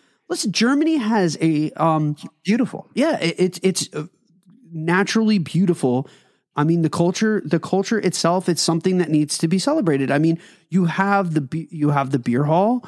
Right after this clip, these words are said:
Speaker 1: uh, you have the pretzels, you know, pretzels und Bier.
Speaker 2: Mm.
Speaker 1: It's great to sort of add the landscape of the country. Almost all of these pavilions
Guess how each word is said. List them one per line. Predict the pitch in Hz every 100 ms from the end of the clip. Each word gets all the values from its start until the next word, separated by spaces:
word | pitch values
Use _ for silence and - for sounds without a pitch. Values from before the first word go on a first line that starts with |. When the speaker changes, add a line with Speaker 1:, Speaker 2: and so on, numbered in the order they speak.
| - _ _ _ -
Speaker 1:
uh, | -
you | 165 147
have | 143 147 139 135 131
the | 131 -
pretzels, | - 147 - 190 190 151 _ -
you | 143
know, | 127
pretzels | - - 151 - 160 -
und | 170 139 131
Bier. | 117 110 123 240 - _ _ _ _ _ 95
Speaker 2:
Mm. | 90 107 143 131 98 80
Speaker 1:
It's | 190 185
great | - _ 156 151 175 220
to | - 208 202 190 _ _
sort | - - 180
of | 190 160 -
add | 151 165 151 143 160 180 _ _ _ _ _
the | 151 143 160 160
landscape | 147 139 147 160 170 170
of | 160
the | 156
country. | 160 147 131 165 190 - -
Almost | 156 160 147 -
all | 151 156 185
of | 170
these | 175
pavilions | - 156 143 147 143 147 -